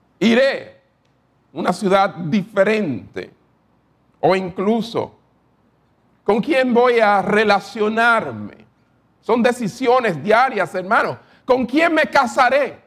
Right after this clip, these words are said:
A ver, los solteros levanten la, no,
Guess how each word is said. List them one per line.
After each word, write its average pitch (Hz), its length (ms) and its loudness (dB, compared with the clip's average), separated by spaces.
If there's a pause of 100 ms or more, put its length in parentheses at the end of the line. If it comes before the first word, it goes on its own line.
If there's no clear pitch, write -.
(1300)
A 127 100 -2
ver, 160 160 2
los 165 120 -4
solteros 170 440 0
levanten 147 400 -4
la, 147 140 -8 (180)
no, 120 200 -12